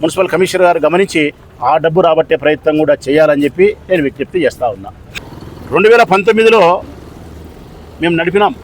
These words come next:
ఎగ్జిబిషన్, మా వాళ్ళే నడిపినారు. ఎవరో వైఎస్ఆర్ కాంగ్రెస్ పార్టీకి సంబంధించిన నా పార్టీ, మా పార్టీకి సంబంధించిన మా మనుషులే, నన్ను ప్రేమించే అభిమానులే, నా కార్యకర్తలే, నా నాయకులే ఉంటారు, నాకు పేరు తెలియదు. రెండు వేల పంతొమ్మిదిలో మా వాళ్ళు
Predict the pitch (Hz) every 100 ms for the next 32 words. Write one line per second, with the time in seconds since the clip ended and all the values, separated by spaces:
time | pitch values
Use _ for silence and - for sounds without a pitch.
0 | - 143 175 170 139 120 - 143 170 185
1 | 180 170 160 165 156 170 160 165 170 160
2 | 156 165 156 165 160 160 151 160 160 156
3 | 147 147 127 - - - - 127 175 185
4 | 180 165 143 180 180 185 - 170 165 165
5 | 165 156 156 151 143 143 156 156 - 185
6 | 214 - - - 135 185 175 185 180 160
7 | 156 147 175 160 156 196 - - 139 165
8 | 160 175 170 - 175 165 147 151 147 151
9 | 127 131 123 - 135 143 165 139 131 107
10 | - - - - - - - 160 190 214
11 | 196 185 196 202 208 180 175 185 165 143
12 | 180